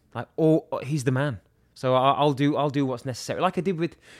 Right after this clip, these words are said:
Nick and Giles with Bramani. If I believe in the people, like the top people, and they believe in the project, and they do it right, they don't cut corners, I'm in.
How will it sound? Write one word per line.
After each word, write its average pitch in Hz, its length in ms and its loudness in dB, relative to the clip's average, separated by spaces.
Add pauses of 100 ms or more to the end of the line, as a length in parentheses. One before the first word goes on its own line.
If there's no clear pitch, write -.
(340)
Nick 170 180 -2
and 151 80 2
Giles 151 280 4
with 120 100 -4
Bramani. 135 300 2
If 123 120 -2
I 139 40 0
believe 135 340 2
in 151 80 2
the 139 60 2
people, 151 520 -4
like 123 200 -6
the 110 80 -12
top - 260 -6
people, 131 280 -4
and 117 120 -2
they 120 140 0
believe 123 320 -2
in 127 60 -4
the 113 60 -4
project, 110 320 -8
and 113 80 -8
they 107 60 -6
do 127 200 -6
it 113 60 -4
right, 117 280 -6
they 117 80 -10
don't 127 240 -4
cut - 200 -10
corners, 120 540 -8 (160)
I'm 113 140 -4
in. 101 200 -2